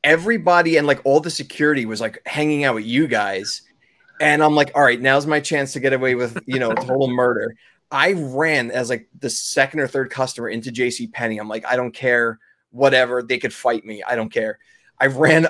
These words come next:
Speaker 1: up the thing, slid down the thing. I told my friend, "Hold the camera, I, I, I gotta document this." I, I did it, and I ran out of there like the Ultimate Warrior, like, two thousand miles an hour. They couldn't catch me, and I was just done. And, and that was my day. And then I,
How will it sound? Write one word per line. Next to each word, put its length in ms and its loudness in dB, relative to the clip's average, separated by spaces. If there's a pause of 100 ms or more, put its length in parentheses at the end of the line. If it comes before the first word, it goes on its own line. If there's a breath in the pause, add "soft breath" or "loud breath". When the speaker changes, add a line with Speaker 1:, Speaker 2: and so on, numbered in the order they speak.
Speaker 1:
up 200 6
the 100 -2
thing, 400 2 (600)
slid 640 2
down 200 4
the 60 -8
thing. 140 0
I 60 0
told 200 -2
my 80 -4
friend, 180 -8
"Hold 240 -4
the 60 -4
camera, 460 -2
I, 100 -4
I, 300 0
I 40 -2
gotta 200 0
document 540 -2
this." 220 -6
I, 180 -6
I 80 -4
did 240 -2
it, 160 0
and 80 -10
I 80 -2
ran 360 -2
out 140 2
of 40 0
there 120 -4
like 160 -8
the 100 -2
Ultimate 360 -2
Warrior, 360 -4
like, 140 -10
two 160 -2
thousand 380 2
miles 320 2
an 100 -4
hour. 380 -4 (760 soft breath)
They 200 4
couldn't 260 2
catch 400 4
me, 140 -2
and 100 -2
I 100 2
was 120 -6
just 160 -6
done. 260 0
And, 160 -10 (140)
and 160 0
that 100 6
was 160 0
my 220 0
day. 320 -2
And 120 -6
then 80 2
I, 140 4